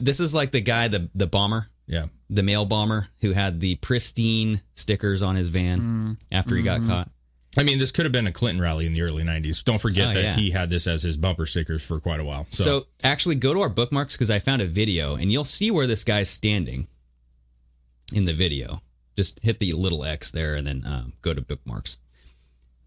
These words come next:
Speaker 1: It should be, uh, scroll down right there.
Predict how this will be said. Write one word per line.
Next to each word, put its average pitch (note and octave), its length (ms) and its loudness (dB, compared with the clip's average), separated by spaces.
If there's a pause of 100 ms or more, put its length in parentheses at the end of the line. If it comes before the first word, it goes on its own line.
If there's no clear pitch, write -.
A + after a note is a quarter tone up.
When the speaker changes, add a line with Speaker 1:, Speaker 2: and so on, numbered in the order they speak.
(520)
Speaker 1:
It - 140 -16
should - 380 -2
be, C2+ 300 -6
uh, A#1+ 80 -8
scroll D#2 260 -4
down A#1+ 340 -10
right D#2+ 220 -4
there. A1+ 260 -6